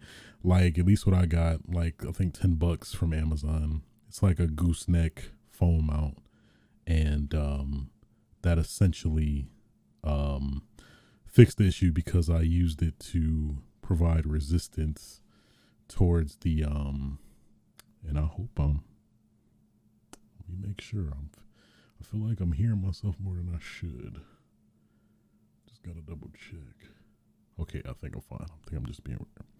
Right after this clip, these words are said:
But nonetheless, uh, gooseneck, which you, you know, it's like basically <laughs> similar to neck of a goose, I mean, but you can adjust it to where at least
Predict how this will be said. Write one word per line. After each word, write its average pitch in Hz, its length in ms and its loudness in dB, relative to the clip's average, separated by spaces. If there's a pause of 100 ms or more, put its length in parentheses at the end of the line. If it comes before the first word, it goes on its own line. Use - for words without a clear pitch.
(520)
But 110 120 10
nonetheless, 95 440 8
uh, 95 320 4
gooseneck, 117 580 8
which 95 200 2
you, 95 80 4
you 92 120 0
know, 85 220 2
it's - 180 -6
like 85 200 0
basically 80 640 0 (640)
<laughs> - 60 -10 (440)
similar 71 380 -6
to 67 60 -6
neck 71 200 -6
of 71 100 -4
a 73 60 -4
goose, 82 480 0
I 71 120 -4
mean, 64 480 -6 (540)
but 92 260 4
you 92 120 4
can 92 320 4
adjust 95 540 4
it 87 160 0
to - 120 -2
where 87 200 2
at 85 100 2
least 85 460 0